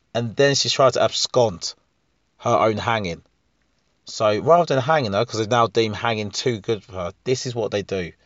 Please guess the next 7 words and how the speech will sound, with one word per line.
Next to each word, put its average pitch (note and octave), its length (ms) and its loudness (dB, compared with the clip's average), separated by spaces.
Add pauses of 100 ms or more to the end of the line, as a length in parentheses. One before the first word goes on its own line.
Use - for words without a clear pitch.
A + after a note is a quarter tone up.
(320)
Ready A2 220 -2
for G2 140 -10
this? F2 400 -10 (640)
They G#2 140 -4
nail A2+ 680 2 (360)
her F#2 200 -6
thumbs - 960 -2